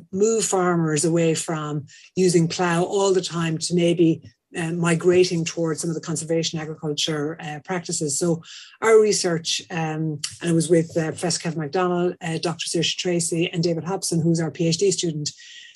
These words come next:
looked at comparing, um, conservation agriculture techniques like minimum tillage at two depths and zero tillage with the traditional cultivation, plough, till and sow method. Um,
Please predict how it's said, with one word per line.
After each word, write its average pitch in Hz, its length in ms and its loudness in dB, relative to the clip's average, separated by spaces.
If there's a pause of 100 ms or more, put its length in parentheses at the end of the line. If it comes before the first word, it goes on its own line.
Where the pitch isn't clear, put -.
looked 202 240 4
at 180 80 -2
comparing, 170 800 0 (320)
um, 160 380 -4
conservation 175 600 -2
agriculture 160 440 -4
techniques 165 520 -2
like 165 240 -4
minimum 156 300 0
tillage 160 580 0 (240)
at 143 140 -12
two 170 180 2
depths 151 340 -4
and 160 160 -4
zero 165 300 2
tillage 147 600 -4 (160)
with 190 180 6
the 180 120 4
traditional 160 760 0 (340)
cultivation, 156 600 -2
plough, 151 200 -4
till 151 200 -2
and 147 120 -2
sow 170 180 0
method. 156 380 -4 (560)
Um, 156 540 -2